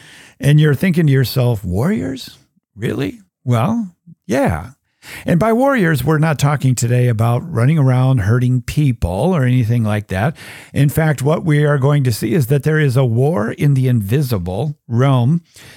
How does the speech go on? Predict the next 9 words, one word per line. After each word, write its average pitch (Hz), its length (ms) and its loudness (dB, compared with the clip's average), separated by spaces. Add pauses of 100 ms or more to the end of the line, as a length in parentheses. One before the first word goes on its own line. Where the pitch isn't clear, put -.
(100)
that 135 200 2
is 127 180 2
manifesting 120 960 0
itself 104 560 -4
in 127 140 2
the 120 360 -2
physical, 156 840 0
natural 127 600 -2
realm. 92 400 -4